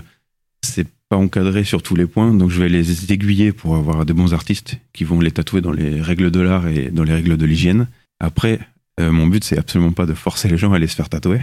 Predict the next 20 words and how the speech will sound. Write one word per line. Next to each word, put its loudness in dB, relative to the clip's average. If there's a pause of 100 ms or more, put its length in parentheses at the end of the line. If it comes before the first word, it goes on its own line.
(120)
loin 0
de 0
là. -2 (480)
Mais 0
par -2
contre, 0
s'ils 0
ont 4
envie 2
de -2
le 0
faire, 0
qu'ils -2
le 2
fassent -2
bien. -2 (320)
Après, -2
moi, 4
je 0
vais -2